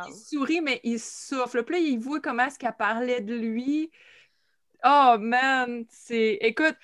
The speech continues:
je vais lui donner ça. C'était pas mon, ma personne préférée,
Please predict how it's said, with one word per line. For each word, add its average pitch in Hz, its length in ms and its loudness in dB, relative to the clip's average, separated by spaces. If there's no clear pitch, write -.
je 226 160 -6
vais 247 160 0
lui 247 80 0
donner 302 340 0
ça. 330 300 0
C'était - 420 -10
pas 254 440 0
mon, 240 260 0
ma 233 180 0
personne 247 440 -4
préférée, 247 640 -4